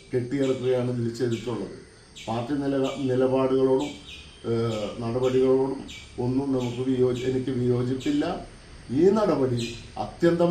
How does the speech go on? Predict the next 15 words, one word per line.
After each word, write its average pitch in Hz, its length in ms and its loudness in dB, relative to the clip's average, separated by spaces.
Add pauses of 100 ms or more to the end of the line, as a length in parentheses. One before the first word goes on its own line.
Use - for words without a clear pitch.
വേദനാജനകമാണ്. 151 920 2 (320)
പാർട്ടി 139 400 0
സഖാക്കളുടെ 156 560 2 (100)
വികാരമാണ് 170 720 6
ഞാൻ 160 180 0
പ്രകടിപ്പിച്ചിട്ടുള്ളത്. 139 920 -2 (400)
അല്ലാണ്ട് 127 320 2
ഇതിൽ 127 140 2 (100)
വ്യക്തിപരമായിട്ടോ 143 760 0
എനിക്ക് 127 260 -2
സീറ്റ് 135 300 -4
ലഭിക്കാഞ്ഞിട്ടോ 127 640 0 (540)
അല്ലെങ്കിൽ 117 360 0 (520)
എൻ്റെ 123 240 0 (280)
കാര്യങ്ങൾ 131 360 2